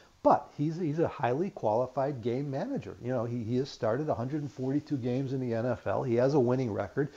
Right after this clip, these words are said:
He took five straight teams to the playoffs his first five years in, in the league. So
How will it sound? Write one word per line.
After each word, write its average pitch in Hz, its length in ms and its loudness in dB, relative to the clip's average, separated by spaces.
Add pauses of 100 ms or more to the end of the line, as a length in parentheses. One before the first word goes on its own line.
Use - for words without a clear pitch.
(340)
He 123 120 0
took 143 200 2
five 120 340 6
straight 135 360 -2
teams 131 280 -4
to 135 60 -6
the 120 120 -2
playoffs 117 420 2
his 117 120 -10
first 120 280 -4
five 113 340 -2
years 123 280 -2
in, 127 200 -6
in 120 140 -4
the 123 60 -2
league. 110 340 -2 (380)
So 127 520 8